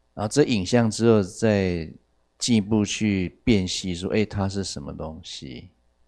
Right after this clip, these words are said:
啊，明-，明白吗？啊，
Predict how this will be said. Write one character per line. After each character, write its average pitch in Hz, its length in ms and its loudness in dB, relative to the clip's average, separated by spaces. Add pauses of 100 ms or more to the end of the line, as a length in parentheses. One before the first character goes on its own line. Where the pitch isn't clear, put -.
(120)
啊， - 180 -16 (960)
明-， 107 220 -2
明 101 220 0
白 82 240 -2
吗？ 76 280 -12 (160)
啊， - 180 -14